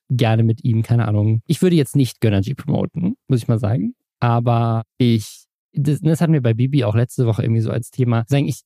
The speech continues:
ich, ich finde, ich finde es gerade so in aktuellen Zeiten irgendwie wichtiger, dass man sozusagen aufeinander zugeht und sagt so, okay,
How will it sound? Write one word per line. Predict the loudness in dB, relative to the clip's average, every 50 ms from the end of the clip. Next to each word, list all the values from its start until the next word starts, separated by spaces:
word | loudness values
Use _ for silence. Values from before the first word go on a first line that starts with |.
| _ _
ich, | -4 -4 -4 -4 -4
ich | -4 -4
finde, | -2 -2 -2 0 2 4 4 4 2 2 0
ich | -4 -4
finde | -2 0 2 2 2
es | 0 -2
gerade | -4 -2 0 0 2 2
so | 2 2
in | 0 0
aktuellen | -2 -4 -4 -4 -2 0 0 0 -2
Zeiten | -4 -6 -2 0 0 0 0 0 0 0 0 0 0 -2 -6 -10 -18 _ _
irgendwie | 0 2 2 2 2 0 0 0
wichtiger, | 0 -2 0 0 0 2 2 2
dass | 0 0 0
man | -2 -2 -2
sozusagen | -4 -4 -2 0 0 0 0 -2 -2 -2
aufeinander | -2 0 2 2 2 2 2 2 2 2 2 0 -4
zugeht | -8 -14 -4 0 0 2 2 4 4 4 2 2 0 0
und | 0 0 0 0 0
sagt | 0 0 0 -2
so, | -2 -2
okay, | -2 -2 -2 0 0 -2 -2 -2